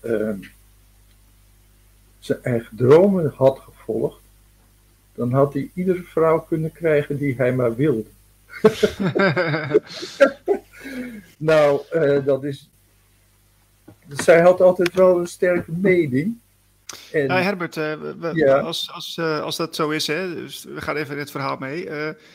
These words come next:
Speaker 1: Ja.
Speaker 2: waarom gaf, waarom gaf hij daar dan niet aan toe?
Speaker 1: Ja, <clears throat> dan had hij op zijn kop gekregen van zijn collega's. Die waren, hadden hem voor gek verklaard, omdat hij zich met dromen bezig hield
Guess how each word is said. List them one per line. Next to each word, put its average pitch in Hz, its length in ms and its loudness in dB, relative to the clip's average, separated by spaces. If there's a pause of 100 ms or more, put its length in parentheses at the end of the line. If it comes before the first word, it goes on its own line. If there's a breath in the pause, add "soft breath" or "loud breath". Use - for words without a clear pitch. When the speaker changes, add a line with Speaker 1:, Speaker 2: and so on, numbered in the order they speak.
(160 soft breath)
Speaker 1:
Ja. 127 240 -2
Speaker 2:
waarom 170 240 -2
gaf, - 280 -10
waarom 165 240 -6
gaf 185 180 -4
hij 180 140 -4
daar 165 160 -2
dan 160 120 -6
niet 170 160 -8
aan 147 100 -10
toe? 175 200 -10 (1800)
Speaker 1:
Ja, 143 420 2 (160)
<clears throat> 147 400 0
dan 139 160 6
had 135 200 4
hij 139 140 -2
op 147 180 -2
zijn - 120 -18
kop 208 200 -8
gekregen 127 560 -2
van 127 180 -6
zijn - 160 -20
collega's. 139 760 -4 (220)
Die 123 240 -8
waren, 110 580 0 (240)
hadden 113 340 -6
hem 117 200 -8
voor 117 260 -10
gek 127 240 -4
verklaard, 110 600 -12
omdat 120 360 -4
hij 107 120 -10
zich 110 180 -12
met 107 240 -8
dromen 139 540 -2 (840)
bezig 139 560 4
hield 139 340 0